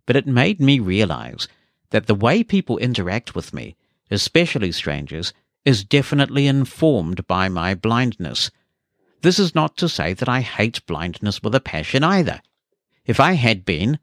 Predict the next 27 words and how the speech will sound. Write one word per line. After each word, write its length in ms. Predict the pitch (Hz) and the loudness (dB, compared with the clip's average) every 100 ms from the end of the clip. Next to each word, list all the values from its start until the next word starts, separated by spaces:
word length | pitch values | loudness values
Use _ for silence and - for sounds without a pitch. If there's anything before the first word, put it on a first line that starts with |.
| - | -4
a 80 | 107 | -2
sighted 420 | 101 98 110 101 | -2 -2 -2 -4
person 460 | - 71 - 117 117 | -6 -10 -4 -2 -2
with 180 | 82 | -4
no 280 | 85 95 147 | -2 0 0
exposure 520 | 147 - - 82 85 | 0 -4 -4 -2 -2
to 140 | 107 120 | 0 0
blindness, 580 | 92 78 80 95 101 - _ _ _ _ _ | -2 -4 -6 -4 -2 -4 _ _ _ _ _
I 140 | - 160 | 0 2
would 180 | 156 | 2
never 360 | 139 151 151 147 | 0 2 2 2
have 260 | 131 120 104 | 0 0 2
met 320 | 135 104 - _ - | 2 0 -2 _ -10
so 280 | - 120 123 | 0 2 2
many 240 | 107 87 - | 2 -2 -2
awesome, 420 | 123 139 - 147 - | 0 0 2 0 2
interesting 600 | 110 104 87 92 - 87 | 0 2 0 -2 -2 -6
people. 460 | 80 98 - 64 - _ _ _ _ _ _ | -4 -4 -4 -8 -10 _ _ _ _ _ _
My 160 | - 147 | -6 -4
life 460 | 80 95 165 - - - | 0 0 0 -4 -8 2
would 160 | 151 | 2
have 220 | - 151 | 4 -2
taken 320 | - 117 117 117 | 2 0 2 0
a 60 | |
completely 760 | - 113 - 151 147 165 151 - | 0 -4 -2 -4 -2 -4 -4 -2
different 460 | 98 - 95 - | -4 -2 -8 -8
path. 500 | - 131 123 - - | -10 -6 -6 -6 -12